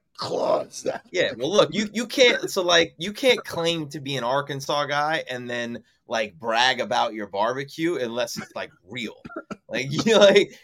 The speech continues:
Speaker 2: you could get beat up in areas for <laughs> stuff like that. You get laughed out of an area for stuff like that. So I, I can, I can only imagine how good it is. Are you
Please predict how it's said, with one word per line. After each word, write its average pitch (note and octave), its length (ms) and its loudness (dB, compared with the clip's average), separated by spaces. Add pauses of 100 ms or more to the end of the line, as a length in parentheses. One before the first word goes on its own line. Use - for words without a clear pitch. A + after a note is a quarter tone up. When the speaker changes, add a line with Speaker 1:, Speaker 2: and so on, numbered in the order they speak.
Speaker 2:
you F#3+ 160 -4
could G3+ 180 -8
get C#3+ 180 0
beat F3+ 180 -2
up C4 200 8
in E3 100 2
areas A#2 420 0
for D#3 120 -6
<laughs> C#3+ 120 -4
stuff G#3 280 0
like G#3 340 4
that. D3 360 2 (180)
You F#3 140 0
get F3+ 200 6
laughed E3+ 420 0
out G#3+ 240 4
of D3 140 2
an C#3 100 0
area A#2+ 500 2
for B2+ 160 -10
stuff A#2+ 320 -8
like G#2+ 240 -8
that. G#2+ 240 -8
So - 120 -8
I, B2 280 -4
I C#3 40 -2
can, C#3 280 -10 (260)
I C3+ 120 -2
can C#3 160 -6
only D3 240 -2
imagine C3+ 640 -2
how A2+ 240 -10
good A#2 240 -2
it A#2 100 -6
is. G#2 280 -6 (340)
Are D#3 200 6
you E3 680 -4